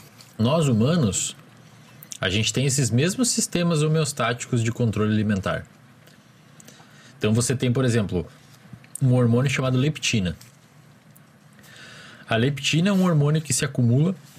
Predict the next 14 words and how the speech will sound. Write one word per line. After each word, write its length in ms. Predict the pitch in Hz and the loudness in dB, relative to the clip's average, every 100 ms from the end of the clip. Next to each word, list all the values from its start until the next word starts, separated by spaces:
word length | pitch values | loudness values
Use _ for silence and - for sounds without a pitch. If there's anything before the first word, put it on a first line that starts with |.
| - - - | -20 -10 -2
na 120 | 131 | 0
verdade 260 | 120 135 143 | 0 0 -2
é 40 | |
sintetizado 880 | - 180 185 165 156 113 107 123 156 - - - - - - - - - - - - - - | -2 -2 0 -2 -2 0 -2 -2 -6 -12 -20 -20 -20 -20 -20 -20 -20 -20 -20 -20 -20 -12 -2
pelas 240 | 117 117 | -2 0
suas 140 | 123 | -2
células 320 | - 120 123 117 | -2 0 2 2
de 60 | |
gordura. 460 | 123 139 120 107 92 - - - - - - - - - - - - - | 2 2 2 0 -2 -10 -20 -20 -20 -20 -20 -20 -20 -20 -20 -20 -20 -14
Então 160 | - 123 | -2 0
pensa 260 | 131 131 143 | 0 -2 0
comigo, 380 | 143 107 85 82 - - - - - - - - | 0 0 0 -6 -12 -20 -20 -20 -20 -20 -20 -6
quando 260 | - 135 156 | 0 2 2
você 540 | 156 123 139 117 95 | 0 0 0 0 -2